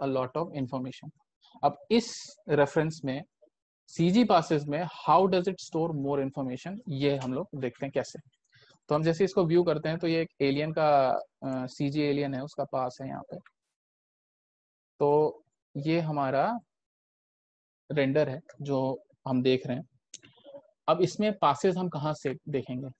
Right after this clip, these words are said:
तो अगर हम इस पे double click करते हैं तो वो तो normally आ रहा है, इसमें कोई options हमें additional नहीं मिलेगा, ठीक है? But इसके जो channels हैं वो हम और कहाँ देख सकते हैं? अगर हम viewer पे जाएं, viewer पे बिल्कुल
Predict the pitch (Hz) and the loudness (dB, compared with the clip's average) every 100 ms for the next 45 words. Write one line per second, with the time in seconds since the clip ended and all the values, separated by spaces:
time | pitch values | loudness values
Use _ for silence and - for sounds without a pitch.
0 | _ - - - 156 139 147 160 160 165 | _ -20 -6 -2 0 0 0 -2 -2 0
1 | 139 165 185 180 170 160 185 180 156 151 | 2 2 0 0 -2 -2 -6 -2 -2 -2
2 | 156 147 131 135 151 147 139 139 - _ | -2 -2 -2 -2 -2 -2 -2 -6 -12 _
3 | _ _ _ 147 - 180 170 165 143 - | _ _ _ -4 0 0 4 6 4 2
4 | 151 151 143 131 131 - 135 135 127 123 | -4 -2 -2 -2 -4 -4 -4 -2 -2 -2
5 | 123 - _ _ _ _ _ _ _ 165 | -2 -4 _ _ _ _ _ _ _ -2
6 | 196 - _ - _ _ _ _ 131 123 | -2 -6 _ -20 _ _ _ _ -2 4
7 | 156 - - _ _ _ _ - - _ | 4 2 -12 _ _ _ _ -20 -20 _
8 | _ - - - _ 139 - 190 202 202 | _ -20 -20 -20 _ -4 0 2 2 2
9 | 151 147 190 - 139 147 _ 175 147 151 | 2 2 0 -2 -6 -6 _ -4 -2 0
10 | 156 147 170 156 156 156 151 147 - 160 | 2 2 2 -2 0 0 -2 -8 -8 -8
11 | 147 147 151 135 139 170 180 165 156 131 | -4 -4 -4 -2 0 0 0 -4 -4 -6
12 | 151 - _ _ _ _ _ 135 151 156 | -8 -14 _ _ _ _ _ 0 0 0
13 | 165 156 170 175 | -2 -2 -4 -8